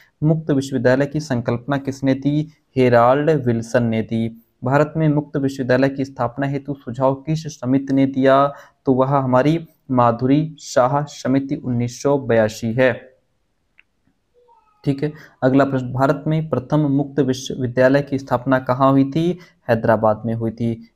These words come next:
इग्नू का संगठनात्मक ढांचा में शामिल है, तो इसमें आपका प्रबंध निकाय, योजना परिषद, विद्या परिषद सभी शामिल हैं। दूरस्थ शिक्षा का उद्देश्य है ज्ञान प्राप्ति के इच्छुक व्यक्तियों को शिक्षा के अवसर उपलब्ध कराना,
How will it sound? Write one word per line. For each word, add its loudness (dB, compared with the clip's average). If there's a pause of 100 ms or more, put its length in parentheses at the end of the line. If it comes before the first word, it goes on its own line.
इग्नू 2
का 2
संगठनात्मक -2
ढांचा 0 (360)
में 4
शामिल -2
है, 2
तो -4
इसमें -2
आपका 2
प्रबंध -2
निकाय, 0
योजना -4
परिषद, -2 (340)
विद्या 2
परिषद -4
सभी 0
शामिल -4
हैं। -4
दूरस्थ -2
शिक्षा -4
का -2
उद्देश्य -4
है 0 (320)
ज्ञान 2
प्राप्ति -2
के -4
इच्छुक -8
व्यक्तियों -4
को -4
शिक्षा -6
के -4
अवसर -2
उपलब्ध -4
कराना, 0